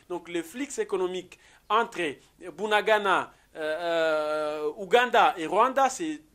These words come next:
en tout cas des fonds qui sont en train d'être mobilisés par les services, euh, les régies financières du Rwanda,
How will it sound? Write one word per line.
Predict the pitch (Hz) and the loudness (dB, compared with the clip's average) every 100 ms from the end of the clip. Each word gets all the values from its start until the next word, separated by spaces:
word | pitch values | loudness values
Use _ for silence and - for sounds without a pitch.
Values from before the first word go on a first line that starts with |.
| - | -6
en | 202 202 | -2 -2
tout | 220 | -6
cas | 196 233 277 294 - - | 0 4 4 2 -12 -20
des | 139 180 | 0 2
fonds | 196 - 277 294 - - | 2 0 0 -2 -10 -18
qui | 226 | -12
sont | 233 196 | -4 -4
en | |
train | 185 220 | -2 -2
d'être | 208 220 220 | 0 0 0
mobilisés | 180 202 196 214 214 262 | -2 -4 -6 -12 -4 -4
par | 254 226 226 | 2 4 4
les | 190 | 0
services, | 165 175 165 240 254 240 240 - - - | -8 -10 -10 -12 -4 -2 -4 -8 -20 -10
euh, | 147 143 139 127 113 _ _ _ _ - 147 | -6 -4 -4 -8 -14 _ _ _ _ -20 -4
les | 160 | 2
régies | 196 196 170 240 | 4 4 0 -6
financières | 214 180 170 - 240 247 - _ | -4 -2 -2 0 0 0 -8 _
du | 135 143 | -10 -4
Rwanda, | 165 156 151 233 311 | 0 0 4 4 4